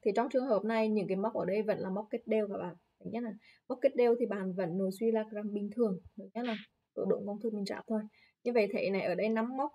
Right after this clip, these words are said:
thì sẽ là đa thức L tối đa là bậc bốn, mình ghi là L bốn x, được chưa nào? Tiếp tục là gì các bạn?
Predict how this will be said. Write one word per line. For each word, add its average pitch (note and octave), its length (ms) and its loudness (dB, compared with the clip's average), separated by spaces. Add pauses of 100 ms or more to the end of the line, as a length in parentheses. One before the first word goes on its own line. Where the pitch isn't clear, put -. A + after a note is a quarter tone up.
thì G3+ 280 2
sẽ F#3+ 160 -2
là F3+ 460 -2
đa A3 220 0
thức C4 140 -2 (160)
L G#3+ 160 2 (600)
tối - 140 0
đa F#3 140 0
là G3+ 60 -2
bậc F3+ 180 -2
bốn, F3+ 300 2
mình G3+ 160 -2
ghi G3 120 2
là G3 220 -2
L F#3+ 180 0
bốn F3 160 2
x, G3+ 300 -6
được G3 140 -6
chưa G#3+ 80 -4
nào? G#3+ 140 -4 (640)
Tiếp A3 200 -2
tục F3+ 180 2
là G3 80 -2
gì A3 140 4
các G3+ 60 0
bạn? F#3+ 280 -4